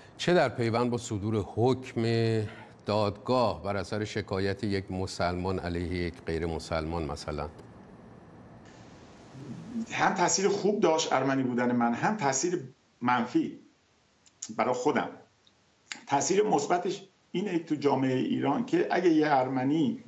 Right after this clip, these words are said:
Speaker 2: تو مسائل فنی داره صدایی بلند می‌کنه و کاری تصمیم گرفته انجام بده، همه می‌دونن که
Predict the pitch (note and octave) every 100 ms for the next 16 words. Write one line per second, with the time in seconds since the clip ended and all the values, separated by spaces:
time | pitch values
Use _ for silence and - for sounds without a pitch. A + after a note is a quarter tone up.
0 | - A#2+ A#2+ A2 B2+ B2 - B2 A#2+ B2+
1 | D#3 A#2+ - - - _ C3 D3+ - C3+
2 | D#3+ E3+ C3+ A#2+ A2+ A2 - A2+ G#2+ A2+
3 | - D3+ G#3+ - E3 - D#3 D3+ D3+ D#3+
4 | C#3+ C#3 C#3 C#3 C3 B2+ C3 - - -
5 | C#3 F3+ G3 F#3 F3 F3+ - D#3+ -